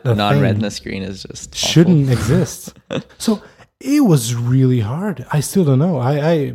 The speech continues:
Speaker 1: eventually told her to buy a MacBook Pro thirteen inch with
Speaker 2: Yeah.
Speaker 1: n-, you
Speaker 2: No
Speaker 1: know,
Speaker 2: touch
Speaker 1: not with a
Speaker 2: bar.
Speaker 1: touch bar.
Speaker 2: Yeah.
Speaker 1: But still,
Speaker 2: Uh,
Speaker 1: it's, like,
Speaker 2: that's also
Speaker 1: fifteen hundred euros.
Speaker 2: recommend.
Speaker 1: That's, that's super expensive.
Speaker 2: Mm-hmm.
Speaker 1: Anyway, I'm, I, I miss this simplicity.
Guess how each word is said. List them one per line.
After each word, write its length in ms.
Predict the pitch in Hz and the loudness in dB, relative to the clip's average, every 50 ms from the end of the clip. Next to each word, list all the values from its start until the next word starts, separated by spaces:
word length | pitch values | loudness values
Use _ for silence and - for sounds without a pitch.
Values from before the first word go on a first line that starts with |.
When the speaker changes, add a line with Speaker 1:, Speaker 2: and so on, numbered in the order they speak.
| 117 117 | -10 -10
Speaker 1:
eventually 400 | 127 127 120 147 151 180 147 113 | -6 -4 -4 -4 -2 -2 -4 -4
told 240 | 107 - 117 113 110 | -4 -4 -4 -4 -4
her 40 | 104 | -6
to 120 | - - 113 | -6 -8 -10
buy 280 | 104 107 110 104 107 | -6 -4 -4 -4 -2
a 280 | 107 104 101 101 101 98 _ _ _ _ _ _ _ _ _ | -2 -2 -4 -4 -6 -8 _ _ _ _ _ _ _ _ _
MacBook 280 | - 113 - - 120 - | -4 -4 -2 -4 -6 -4
Pro 180 | - 123 120 123 | -2 -2 -2 0
thirteen 480 | - - 123 113 - - 123 120 117 | 0 -2 -2 -2 0 -2 -2 0 0
inch 400 | 117 135 160 165 - - - - | 0 0 -2 -2 -6 -10 -14 -12
with 280 | 147 135 135 139 131 127 | -6 -2 0 -2 0 0
Speaker 2:
Yeah. 320 | 107 101 101 101 98 98 | -2 0 0 2 2 2
Speaker 1:
n-, 520 | 127 127 127 127 127 123 123 123 123 127 123 | 0 0 0 0 0 0 0 -2 -2 -4 -2
you 120 | 127 117 110 | 0 0 2
Speaker 2:
No 100 | 107 104 | 2 2
Speaker 1:
know, 60 | 101 | 0
Speaker 2:
touch 220 | 117 120 113 117 131 | 2 2 2 2 2
Speaker 1:
not 60 | 127 | 0
with 100 | 120 101 | 0 -2
a 60 | 98 95 | 0 -2
Speaker 2:
bar. 80 | 98 | -2
Speaker 1:
touch 200 | 104 135 - - | -4 -6 -6 -4
bar. 220 | 156 160 165 175 170 - - - _ _ _ | -2 -2 -2 -4 -6 -16 -20 -20 _ _ _
Speaker 2:
Yeah. 360 | - - - - - - - 135 _ _ _ - | -14 -12 -10 -10 -10 -12 -12 -14 _ _ _ -2
Speaker 1:
But 120 | - 202 | -2 -2
still, 340 | - - - - 285 285 247 | 0 -2 0 2 2 2 4
Speaker 2:
Uh, 60 | 180 | 2
Speaker 1:
it's, 120 | 190 185 - | 0 0 0
like, 120 | 220 214 | -2 -2
Speaker 2:
that's 120 | - - - | -2 -4 -6
also 60 | 196 | -6
Speaker 1:
fifteen 200 | - - 214 190 151 | 0 2 2 4 4
hundred 260 | 165 185 185 170 180 156 | 4 2 2 0 0 0
euros. 360 | 160 185 226 208 135 101 101 98 - | 2 2 2 0 0 -2 -4 -8 -10
Speaker 2:
recommend. 260 | - - - - - - | -12 -14 -16 -18 -10 -10
Speaker 1:
That's, 580 | 233 240 - - - - - - - - - - _ | -10 -10 -10 -14 -12 -12 -12 -12 -12 -12 -14 -12 _
that's 180 | 269 277 - - | -12 -12 -12 -6
super 260 | - - 220 - 170 | -4 -4 -2 -2 -4
expensive. 500 | 147 - - 190 160 - 120 107 - _ _ _ _ _ _ _ _ | -6 -4 -6 -8 -6 -6 -10 -12 -12 _ _ _ _ _ _ _ _
Speaker 2:
Mm-hmm. 340 | 113 113 113 113 110 107 107 113 - | -10 -8 -8 -6 -8 -8 -8 0 2
Speaker 1:
Anyway, 320 | 247 208 139 117 117 117 - - | 4 4 6 4 2 -2 0 0
I'm, 120 | 185 196 | 2 4
I, 480 | 202 190 175 180 185 185 180 180 180 180 | 4 4 4 4 4 4 4 4 4 4
I 100 | 185 180 | 4 6
miss 200 | 165 165 180 175 | 6 4 4 4
this 140 | - 175 - | 0 -2 -2
simplicity. 640 | - - - 143 - 160 - 143 120 110 107 104 | 0 -4 -4 -2 -2 -2 -2 -2 -4 -4 -6 -6